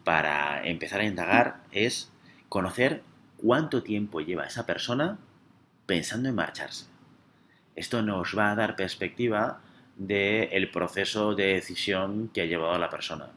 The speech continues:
si es algo del corto plazo o si es algo más del largo plazo,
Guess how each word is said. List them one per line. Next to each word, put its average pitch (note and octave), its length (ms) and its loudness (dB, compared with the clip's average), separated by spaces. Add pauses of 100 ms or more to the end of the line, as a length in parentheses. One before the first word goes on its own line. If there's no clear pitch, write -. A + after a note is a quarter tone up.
(320)
si - 220 0
es F2+ 100 0
algo D#2+ 400 0
del C#2+ 120 -6
corto D2+ 280 -8
plazo C#3+ 520 -4 (340)
o D#2 120 -8
si - 80 -8
es - 80 -6
algo E2+ 180 -4
más E2+ 220 -2
del E2 80 -4
largo D#2+ 260 -4
plazo, - 320 -12